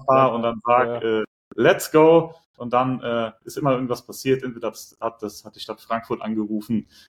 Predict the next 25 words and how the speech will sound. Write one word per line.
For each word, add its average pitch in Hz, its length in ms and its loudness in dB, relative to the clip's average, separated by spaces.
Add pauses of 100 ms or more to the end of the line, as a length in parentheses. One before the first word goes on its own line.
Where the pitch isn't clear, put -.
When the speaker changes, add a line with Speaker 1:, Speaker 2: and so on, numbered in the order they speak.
Speaker 1:
und 104 80 -6
hat 104 140 -4
gesagt, 104 280 -6
Speaker 2:
<laughs> 180 40 0
Speaker 1:
"Chris, 120 240 -4
du 113 60 -8
musst - 180 -6
wieder 110 260 -4
hier 113 160 0
ein 107 140 -2
Business 120 320 -6
aufbauen. 110 460 -2
Wir 104 60 -6
sind 113 120 -4
auf - 80 -4
die 113 120 -2
Gewerbesteuervorauszahlung 120 1400 2
angewiesen." 214 500 0
Speaker 2:
<laughs> - 420 -16
Speaker 1:
War 143 140 4
natürlich 165 380 2
ein 131 120 -2
Joke, 160 380 4 (300)
äh, 127 80 0
aber, 147 600 2